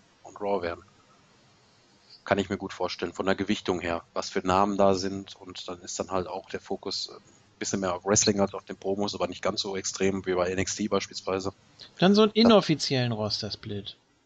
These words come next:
Speaker 1: Dass
Speaker 2: Also
Speaker 1: N X T vielleicht dadurch auch ein bisschen gedowngradet wird, dass da, da wirklich nur noch wieder die Development-Leute sind und so ein, zwei Platzhirsche dabei, aber weil man auch die Namen brauchen muss. Es gab ja vor kurzem auch das Statement von Vince McMahon, dass in den nächsten Wochen und Monaten so viele Leute im Hauptroster sein werden wie noch nie in der W W E.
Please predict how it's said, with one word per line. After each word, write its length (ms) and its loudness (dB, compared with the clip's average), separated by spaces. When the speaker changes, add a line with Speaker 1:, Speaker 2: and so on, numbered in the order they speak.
Speaker 1:
Dass 120 6
Speaker 2:
Also 100 4
Speaker 1:
N 60 6
X 160 4
T 120 6
vielleicht 320 6
dadurch 240 2
auch 160 -2
ein 60 -10
bisschen 320 -8
gedowngradet 680 -6
wird, 140 -8
dass 160 -8
da, 140 0
da 120 2
wirklich 300 -4
nur 160 -4
noch 220 -4
wieder 180 0
die 220 -8
Development-Leute 880 -2
sind 320 -18
und 140 -18
so 100 -6
ein, 140 -2
zwei 180 0
Platzhirsche 580 2
dabei, 460 2
aber 240 -4
weil 120 -4
man 120 -2
auch 100 -6
die 140 -6
Namen 300 4
brauchen 300 -12
muss. 120 -8
Es 60 -6
gab 160 -2
ja 80 2
vor 120 -8
kurzem 280 -6
auch 20 -8
das 140 -2
Statement 380 -2
von 120 -6
Vince 220 -6
McMahon, 320 0
dass 120 -2
in 60 0
den 140 -4
nächsten 360 0
Wochen 180 -4
und 180 -10
Monaten 340 0
so 120 -4
viele 220 -4
Leute 340 2
im 120 -4
Hauptroster 480 0
sein 240 4
werden 240 2
wie 60 -2
noch 160 -4
nie 260 2
in 140 2
der 100 2
W 120 2
W 60 2
E. 240 2